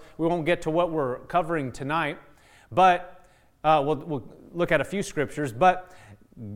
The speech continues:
uh, the primary way God is gonna lead us is by peace.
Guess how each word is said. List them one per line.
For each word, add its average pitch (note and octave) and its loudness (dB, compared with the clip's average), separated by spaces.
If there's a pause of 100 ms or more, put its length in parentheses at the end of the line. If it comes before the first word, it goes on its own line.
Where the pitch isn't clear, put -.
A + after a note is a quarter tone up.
(300)
uh, C#3 6 (500)
the C3+ 0
primary A#3+ 2
way E3+ 2
God F3 4
is D#3+ -2
gonna E3 -2
lead F#3 0
us D3+ 2
is D3 -6
by C3+ 0
peace. - -8